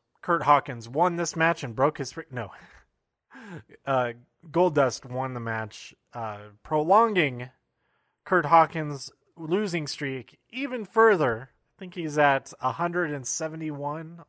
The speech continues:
losses as of this match, uh, or some, somewhere around there. Also on main event, we had Kalisto versus Arya Daivari, and Kalisto won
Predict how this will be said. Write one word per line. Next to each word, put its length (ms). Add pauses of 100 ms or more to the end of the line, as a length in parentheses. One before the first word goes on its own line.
losses 640 (480)
as 260
of 280
this 220
match, 440 (460)
uh, 360
or 180
some, 440
somewhere 720
around 360
there. 240 (1400)
Also 340
on 160
main 180
event, 500
we 220
had 520
Kalisto 600
versus 420
Arya 420
Daivari, 680 (480)
and 460
Kalisto 520
won 560